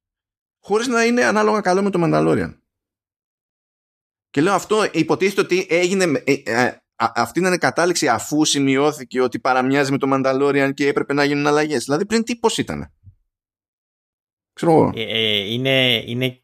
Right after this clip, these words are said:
Speaker 2: η Deborah Chow, ε, είχε κάνει και,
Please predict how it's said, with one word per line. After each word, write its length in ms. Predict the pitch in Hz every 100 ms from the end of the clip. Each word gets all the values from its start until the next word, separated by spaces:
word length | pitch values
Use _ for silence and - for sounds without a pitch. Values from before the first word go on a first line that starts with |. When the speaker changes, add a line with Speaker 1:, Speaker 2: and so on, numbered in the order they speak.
| _ _ _
Speaker 2:
η 440 | _ _ 113 104 104
Deborah 220 | 120 135
Chow, 400 | 131 139 147 147 139 -
ε, 200 | - -
είχε 160 | 127 135
κάνει 260 | 143 143
και, 320 | 123 117 110